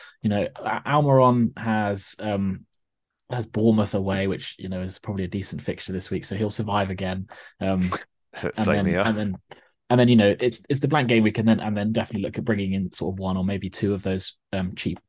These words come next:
Speaker 1: cheap price midfielders, um, from Brighton, 'cause they are just, they're just really on, on, on form for me. But, um, the only other sort of differential that I've got my eye on, um, and probably won't do it this week, but maybe over the next couple of weeks, is, um, Tarkowski,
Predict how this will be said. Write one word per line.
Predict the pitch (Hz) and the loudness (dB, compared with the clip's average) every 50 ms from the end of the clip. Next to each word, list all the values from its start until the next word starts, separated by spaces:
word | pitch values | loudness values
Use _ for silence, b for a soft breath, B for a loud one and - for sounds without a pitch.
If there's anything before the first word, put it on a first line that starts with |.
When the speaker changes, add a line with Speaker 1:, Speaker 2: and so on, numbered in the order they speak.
| - | -8
Speaker 1:
cheap | - - 101 - | -2 -2 -2 0
price | - 107 98 92 - - | 0 -2 -2 -2 -2 -4
midfielders, | 101 92 - - 98 95 95 90 92 92 90 - - - | -6 -6 -2 -2 0 0 0 0 -2 -4 -4 -6 -6 -6
um, | 92 92 90 92 - _ B B B B B B | -4 -4 -4 -4 -6 _ B B B B B B
from | - 95 | -2 2
Brighton, | 95 95 90 82 87 90 | 2 2 2 2 -2 -4
'cause | - - | -6 -2
they | 107 101 | 0 0
are | 98 95 92 | 0 0 -2
just, | - 92 - - - | -4 -8 -12 -10 -8
they're | 117 98 | -6 -6
just | 90 92 - - 104 | -6 -6 -8 -6 -4
really | 98 90 95 92 | -4 -2 -2 -2
on, | 92 92 90 92 - - | -4 -4 -4 -6 -6 -4
on, | 95 92 92 98 - _ _ _ B B B B B B B B B B - | -4 -4 -4 -4 -8 _ _ _ B B B B B B B B B B -8
on | - 95 95 | -6 -6 -6
form | - - 104 98 95 95 95 | -4 -4 -2 -2 0 -2 -2
for | - 95 | -2 0
me. | 98 98 95 95 | 0 0 0 -2
But, | 95 - 101 - - _ _ B B B B B B B B B B B B B | -2 -2 -2 -2 -2 _ _ B B B B B B B B B B B B B
um, | 110 104 104 101 - - | 4 6 6 4 4 4
the | 135 127 | 6 6
only | 131 139 131 | 8 8 8
other | 127 123 117 | 6 6 4
sort | - - 80 110 | 4 4 2 2
of | 104 - | 0 0
differential | - 127 113 - 120 120 117 110 113 113 | -2 -2 0 2 2 2 2 0 0 0
that | 110 | 0
I've | 107 107 | 0 0
got | - 110 - | 0 -4 -2
my | 107 104 104 | -2 -4 -2
eye | 104 101 104 104 101 | -2 -2 0 0 0
on, | 101 98 98 101 107 107 - - | -2 -2 -4 -4 -6 -8 -8 -2
um, | 117 110 104 104 104 101 95 92 - _ - | 0 2 4 4 4 2 0 -2 -6 _ -6
and | 104 101 - - | -4 -4 -2 2
probably | - 131 117 | 4 6 6
won't | 113 110 110 - _ _ _ _ | 6 6 4 0 _ _ _ _
do | - 113 | 2 2
it | 92 101 | 2 4
this | 131 135 - - | 2 0 0 4
week, | 120 113 110 - - | 4 4 4 2 2
but | - 104 92 - - _ - | 2 2 2 2 -2 _ -10
maybe | - 104 104 104 101 107 | -6 -4 -2 -2 0 -2
over | 101 98 | -2 -2
the | 101 101 | -4 -6
next | - - | -6 -6
couple | - - - - - 107 | -6 -6 -4 0 2 2
of | |
weeks, | 101 98 - - - - | 2 2 0 -2 -6 -4
is, | 104 98 92 - - - - - | -2 -2 -2 -4 -6 -8 -4 0
um, | 113 101 95 92 92 95 113 - _ _ _ _ _ | 0 2 2 2 2 0 -2 -8 _ _ _ _ _
Tarkowski, | - - 110 98 - 123 113 - - - 123 113 110 110 - | -4 0 0 2 2 0 0 0 2 4 6 6 6 4 2